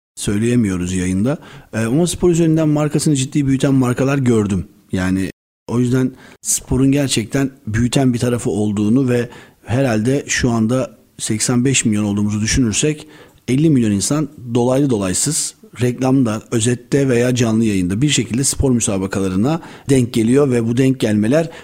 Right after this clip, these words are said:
önemli büyümelere sebep veriyor. Ben araç kiralama şirketlerinin çok iyi kullandığını öngörüyorum.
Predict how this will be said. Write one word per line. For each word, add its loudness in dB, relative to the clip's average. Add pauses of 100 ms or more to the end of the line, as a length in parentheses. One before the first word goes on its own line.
(200)
önemli 2
büyümelere 2
sebep -2
veriyor. 0 (520)
Ben 2
araç 0
kiralama 0
şirketlerinin 0
çok -2
iyi 0
kullandığını 2
öngörüyorum. 0